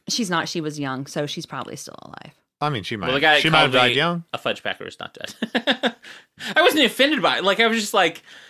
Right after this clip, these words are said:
Speaker 3: well, I just thought at the time, like,
Speaker 1: The only thing
Speaker 3: what a f-, what a fucking moron.
Speaker 2: Right,
Speaker 1: that brings me
Speaker 2: right.
Speaker 1: comfort
Speaker 2: He
Speaker 1: at
Speaker 2: was
Speaker 1: night
Speaker 2: deeply stupid.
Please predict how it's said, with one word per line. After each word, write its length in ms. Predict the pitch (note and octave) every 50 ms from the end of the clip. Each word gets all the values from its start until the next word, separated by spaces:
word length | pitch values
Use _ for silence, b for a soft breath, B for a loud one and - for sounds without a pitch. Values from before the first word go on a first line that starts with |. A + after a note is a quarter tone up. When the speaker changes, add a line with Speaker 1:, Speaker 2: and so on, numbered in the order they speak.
| B B B -
Speaker 3:
well, 200 | F#3 F#3+ G#3+ F#3 D#3+
I 120 | F3+ G3+
just 180 | G#3 G3 E3+ -
thought 180 | E3+ D3 C3
at 60 | C3 A#2
the 80 | B2
time, 220 | - - D3 C#3 B2
like, 120 | A#2 A2+
Speaker 1:
The 140 | F4+ F4 D#4+
only 260 | F#4 G4+ G4+ G4+ G4
thing 400 | - - - A3 G#3 F#3+ F3 F3+
Speaker 3:
what 140 | B3 B3+ B3
a 40 | G3
f-, 340 | E3 - - - - - _ _
what 200 | F3+ F#3+ B3+ B3
a 60 | A#3
fucking 280 | - A#3 A3 - F#3
moron. 540 | D3+ C#3+ E3 G3 A3+ G#3 C3 G2+ - - -
Speaker 2:
Right, 80 | G#3 G3
Speaker 1:
that 180 | - C#4 A#3+ A3
brings 240 | C4+ D#4+ E4 - D4
me 100 | D#4 D4+
Speaker 2:
right. 100 | - -
Speaker 1:
comfort 300 | - A#3 A3 A3 G#3+ G3+
Speaker 2:
He 80 | G3 D3
Speaker 1:
at 40 |
Speaker 2:
was 140 | D3 C3+ A#2+
Speaker 1:
night 120 | - D#3+ D#3
Speaker 2:
deeply 260 | G#2 F#2+ - F#2+ E2
stupid. 420 | - - F#2+ E2+ - - E2+ F2